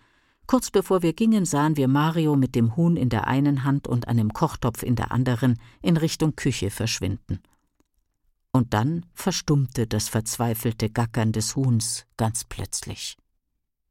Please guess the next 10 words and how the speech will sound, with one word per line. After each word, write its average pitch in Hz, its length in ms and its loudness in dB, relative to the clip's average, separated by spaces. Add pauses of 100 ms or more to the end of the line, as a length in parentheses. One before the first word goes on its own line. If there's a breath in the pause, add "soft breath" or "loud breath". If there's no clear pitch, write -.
(4000)
Die 165 140 2
Seele 175 460 0
des - 200 -4
Amazonas. 110 840 -4 (2250)
Auf 160 140 0
dem 180 160 4
spiegelglatten 143 800 0
Wasser 113 300 0
des - 280 -4
Charro-Sees 117 800 0